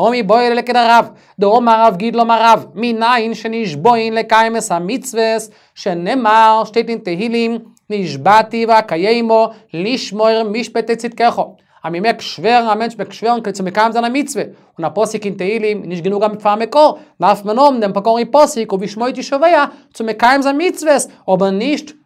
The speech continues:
לשבע מיט דעם אייבערשטנס נאמען, ווען דו האסט דא ויכוח מיט דיין חבר, אפילו שבועת אמת, טאמער נישט שווער און טאמער שווערט אים אלוהים.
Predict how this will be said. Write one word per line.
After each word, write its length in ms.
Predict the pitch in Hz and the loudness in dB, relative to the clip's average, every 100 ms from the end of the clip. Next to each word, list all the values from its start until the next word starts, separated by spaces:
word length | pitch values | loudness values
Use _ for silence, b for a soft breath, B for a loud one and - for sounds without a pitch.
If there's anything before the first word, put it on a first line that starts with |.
| _ | _
לשבע 680 | 196 196 185 247 247 226 196 | -8 -6 -2 0 4 4 2
מיט 140 | 170 170 | -2 -8
דעם 60 | |
אייבערשטנס 460 | 180 220 220 170 - | -6 -4 -6 -10 -4
נאמען, 340 | 226 254 240 - B | -2 0 -2 -4 B
ווען 120 | 175 160 | -8 -4
דו 60 | |
האסט 120 | 185 | -2
דא 60 | 214 | -2
ויכוח 300 | 190 - 214 | -4 0 0
מיט 140 | 190 185 | 0 -4
דיין 120 | 156 | -6
חבר, 400 | 131 202 262 220 | -4 -2 0 -2
אפילו 260 | 151 220 220 | -2 -2 -2
שבועת 340 | 208 208 196 156 | -2 -2 -2 -8
אמת, 180 | 175 185 b b _ | -8 -10 b b _
טאמער 240 | 190 220 | -2 0
נישט 180 | 254 - | -2 -6
שווער 160 | 202 269 | -4 -2
און 120 | 285 | -2
טאמער 260 | 196 196 196 | -2 -2 -4
שווערט 320 | - 175 202 | -2 -2 0
אים 120 | 226 | -2
אלוהים. 260 | 233 262 | -2 -2